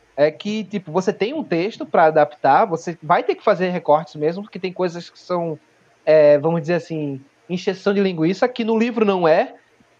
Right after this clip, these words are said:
né? Porque você precisa daquela informação, você precisa daquela construção, mas como a série, ela não é só,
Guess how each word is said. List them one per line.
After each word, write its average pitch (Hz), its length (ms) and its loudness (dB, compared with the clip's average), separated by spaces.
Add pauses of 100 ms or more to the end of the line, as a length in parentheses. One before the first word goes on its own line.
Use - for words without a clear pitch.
né? 170 140 0
Porque 202 180 -4
você 180 180 -2
precisa 233 340 -4
daquela 196 220 0
informação, 170 540 0
você 165 100 -6
precisa - 220 -8
daquela 160 220 4
construção, 165 480 -2
mas 180 160 0
como 220 180 0
a 233 80 4
série, 170 400 2 (240)
ela 175 220 4
não 208 180 2
é 202 60 2
só, 170 520 4